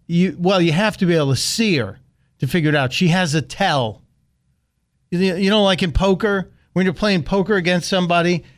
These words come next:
and they get a good hand, and you can always, they have a tell, like they,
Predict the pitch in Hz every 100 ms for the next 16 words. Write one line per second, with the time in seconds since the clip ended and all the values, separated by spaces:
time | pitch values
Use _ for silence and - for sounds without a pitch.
0 | - 156 160 160 170 156 170 143 160 165
1 | 160 151 135 160 165 156 131 - 139 151
2 | 135 - 165 151 151 147 135 131 131 120